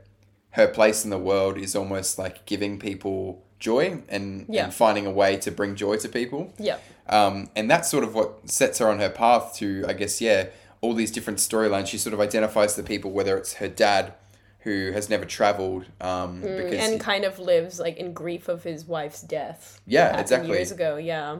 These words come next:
Speaker 1: Yeah, and she sort of
Speaker 2: Mm.
Speaker 1: finds a way to, to give him fulfillment and joy in his life and excitement. And
Speaker 2: Mm.
Speaker 1: her neighbor and, um, the young boy that works at the, the, the, the
Speaker 2: The,
Speaker 1: fruit
Speaker 2: the fruit
Speaker 1: store.
Speaker 2: stall, yeah.
Speaker 1: And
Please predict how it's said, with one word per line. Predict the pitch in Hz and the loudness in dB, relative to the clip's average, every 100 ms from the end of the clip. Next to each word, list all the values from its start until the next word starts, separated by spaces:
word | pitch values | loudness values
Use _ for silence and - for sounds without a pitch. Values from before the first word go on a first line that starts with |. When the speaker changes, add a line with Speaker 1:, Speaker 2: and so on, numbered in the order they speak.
| - - | -12 -2
Speaker 1:
Yeah, | 123 95 | 2 2
and | 95 98 | 0 -4
she | - 107 | -6 -4
sort | 104 - 107 98 | -4 0 0 0
of | |
Speaker 2:
Mm. | 92 | 2
Speaker 1:
finds | 101 101 101 | 2 2 -2
a | |
way | 95 95 95 | 0 2 2
to, | - 104 95 92 92 87 - - - _ - | -2 -6 -6 -4 -6 -8 -14 -20 -20 _ -14
to | - 98 95 90 - - | -6 -4 -4 -8 -12 -6
give | 104 | -6
him | - 117 | -2 -4
fulfillment | 113 101 110 101 95 92 | -4 -6 0 0 0 -6
and | 92 | -4
joy | 107 95 | 0 0
in | 92 | -2
his | 113 110 | -6 -2
life | 101 95 92 - - | 2 2 2 -6 -6
and | 95 95 | -6 -6
excitement. | 98 - - 95 92 95 98 - - _ - | -10 -6 0 0 0 -6 -10 -16 -20 _ -6
And | 98 104 | -4 -2
Speaker 2:
Mm. | 104 101 101 | -4 -4 2
Speaker 1:
her | 101 98 | 4 4
neighbor | 95 113 120 110 104 98 92 | 2 4 4 4 4 4 2
and, | 98 98 95 - | -2 -4 -6 -4
um, | 98 95 92 95 107 | -2 -2 -4 -10 -2
the | |
young | 104 98 98 | 0 0 0
boy | 104 101 | 2 2
that | 101 | 0
works | 104 101 - - - | 2 2 2 -6 -6
at | 101 - | -6 -2
the, | 98 98 95 95 95 95 | 0 2 0 -2 -4 -4
the, | 95 95 - 233 | -6 -10 -12 -12
the, | - - _ | -12 -18 _
the | 254 196 | -10 0
Speaker 2:
The, | 185 | 4
Speaker 1:
fruit | 180 156 | 6 6
Speaker 2:
the | - | 6
fruit | 254 202 | 4 4
Speaker 1:
store. | - | 4
Speaker 2:
stall, | 196 170 175 | 2 2 0
yeah. | 196 175 180 - - | 0 0 -2 -10 -4
Speaker 1:
And | 104 104 | -2 -2